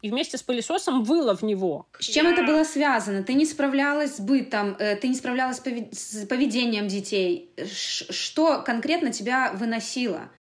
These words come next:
Speaker 1: Это было связано с моими ожиданиями. Я ожидала, что щас я заберу детишек, и они сразу будут, э, ласточки, лапочки чудесные, будут делать всё, что я им говорю,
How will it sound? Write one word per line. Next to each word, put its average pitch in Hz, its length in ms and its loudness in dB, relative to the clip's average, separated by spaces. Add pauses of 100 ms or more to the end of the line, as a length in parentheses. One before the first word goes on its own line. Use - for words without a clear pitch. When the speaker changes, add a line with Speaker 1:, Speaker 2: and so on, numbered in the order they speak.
Speaker 1:
Это 226 200 0
было 311 180 0
связано 392 380 0
с - 80 -6
моими 311 260 0
ожиданиями. 180 840 0
Я 285 180 0
ожидала, 302 480 2
что 247 220 -6
щас 294 340 -2
я 214 120 -2
заберу 269 380 0 (140)
детишек, 427 720 0
и 320 100 0
они 415 220 2
сразу 359 520 0
будут, 302 460 -4
э, 262 380 4 (300)
ласточки, 294 640 -2
лапочки 339 580 0
чудесные, 302 640 -2
будут 269 320 -4
делать 302 300 -4
всё, 285 160 -6
что - 160 -10
я 269 160 -2
им 294 100 -4
говорю, 440 480 0